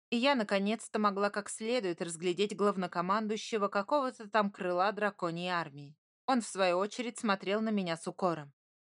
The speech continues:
"Что вы такое говорите, Елена?" Мужчина покачал головой. "Сейчас дороже вас для Эдриана никого не существует". "Ага,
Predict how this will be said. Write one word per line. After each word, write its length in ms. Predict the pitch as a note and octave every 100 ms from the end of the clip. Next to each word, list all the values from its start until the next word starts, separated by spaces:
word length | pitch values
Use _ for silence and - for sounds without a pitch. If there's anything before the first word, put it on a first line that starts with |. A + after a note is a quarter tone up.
| _ _ -
"Что 260 | - G#3+
вы 100 | F#3
такое 340 | F#3 F#3+ F#3 F3+
говорите, 600 | F3+ F3+ G3 A3 E3 D#3
Елена?" 380 | D#3 D#3 D#3 D#3 _ _ _
Мужчина 500 | G3+ G3+ - C4+ A3+
покачал 460 | F3 F3+ F3 F3+ E3+
головой. 480 | E3+ F3 F3 E3 - _ _ -
"Сейчас 560 | - G#3 - F#3+ G3+
дороже 440 | G3 F#3+ F3 F3 D#3+
вас 260 | D#3+ F3
для 340 | F#3 F#3+ D#3+ D#3
Эдриана 440 | D#3+ F3 F3+ F#3+
никого 360 | G3 F#3+ E3 E3
не 120 | D#3+
существует". 920 | - - F#3 - G3 G#3 D3+ - _ _ _ _ _
"Ага, 340 | A3 G#3+ G#3+